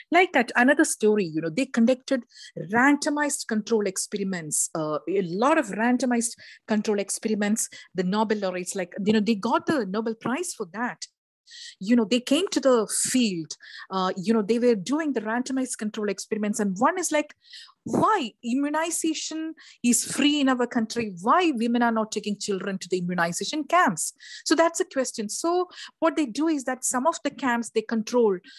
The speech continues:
and some of the camps they may provide lentils. So whether women respond to lentils and they come with the baby to collect lentils and give them vaccination. So these are the questions they asked. And another experiment they conducted is,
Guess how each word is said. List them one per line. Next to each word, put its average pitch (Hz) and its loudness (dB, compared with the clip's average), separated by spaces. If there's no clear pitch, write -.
and 226 -2
some 269 0
of 302 -4
the 285 -2
camps 233 -2
they 208 -2
may 202 -2
provide 202 -4
lentils. 214 0
So 214 2
whether 302 0
women 254 -2
respond 220 -4
to 247 0
lentils 175 0
and 220 4
they 240 4
come 220 -4
with 269 -6
the 262 2
baby 190 -2
to - -8
collect 294 -2
lentils 180 -2
and 330 -4
give 285 -4
them 311 -2
vaccination. 311 -6
So 339 2
these 302 0
are 415 2
the 415 2
questions 285 2
they 214 2
asked. 170 0
And 240 2
another 302 4
experiment 277 -2
they 254 -2
conducted 240 -2
is, 214 -2